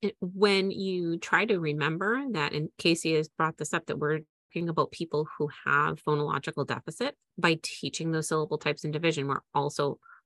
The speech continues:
bringing to mind the fact that they do really need that added layer of instruction so that we can continue to strengthen and build and get those, get that wiring really moving quickly in those brains much more efficiently. So that's another reason. So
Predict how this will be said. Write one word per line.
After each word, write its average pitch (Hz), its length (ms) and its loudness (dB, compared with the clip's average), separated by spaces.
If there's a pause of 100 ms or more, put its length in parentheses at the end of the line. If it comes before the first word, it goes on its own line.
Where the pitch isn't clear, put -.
(100)
bringing 151 540 2
to 151 140 -2
mind 139 480 4
the - 100 -4 (100)
fact 147 240 0 (120)
that - 200 -6
they 135 420 4 (240)
do 135 560 4
really 143 500 0
need 147 560 -2 (220)
that 143 200 4 (100)
added 143 540 8
layer 139 500 2 (260)
of 143 140 2
instruction 139 500 0
so 143 120 -2
that 127 200 2
we 135 80 -4
can 139 160 -6
continue 160 400 -2
to - 80 -4
strengthen 151 840 0 (300)
and 151 120 -2 (140)
build 147 400 4 (340)
and 151 180 -2
get 151 280 2
those, 143 500 2 (320)
get 165 200 2
that 165 180 6
wiring 156 600 6
really 139 220 2
moving 147 260 2
quickly 143 340 0
in 127 80 0
those 131 160 0
brains - 540 0
much 139 260 2
more 147 100 0
efficiently. - 800 -4
So - 140 0
that's 185 140 4
another 135 260 2
reason. 120 380 -4
So 156 300 4